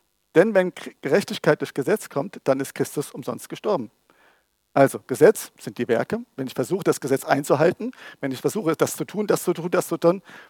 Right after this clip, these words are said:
bin ich auf der falschen Seite. Und ich mache die Gnade ungültig. Sie funktioniert nicht. Ich bekomme sie nicht. Ich hab sie nicht. Ich krieg sie nicht.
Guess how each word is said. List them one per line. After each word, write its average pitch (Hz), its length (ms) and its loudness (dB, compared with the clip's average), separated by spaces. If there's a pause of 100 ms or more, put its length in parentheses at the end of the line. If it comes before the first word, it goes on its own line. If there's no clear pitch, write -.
(1800)
bin - 100 -12
ich - 140 -12
auf - 80 -10
der 160 100 -10
falschen 139 320 -6
Seite. - 320 -6 (2250)
Und 131 120 -4
ich - 140 -10
mache 151 300 2 (1080)
die 135 60 -10
Gnade 123 460 -2 (340)
ungültig. 131 580 -12 (880)
Sie 123 60 -10
funktioniert 131 540 0
nicht. - 220 -20 (200)
Ich - 120 -18
bekomme 147 300 -4
sie 143 120 -4
nicht. - 320 -14
Ich - 120 -20
hab 156 120 2
sie 139 140 -4
nicht. - 300 -16 (440)
Ich - 160 -8
krieg 180 180 0
sie 135 140 -4
nicht. - 280 -14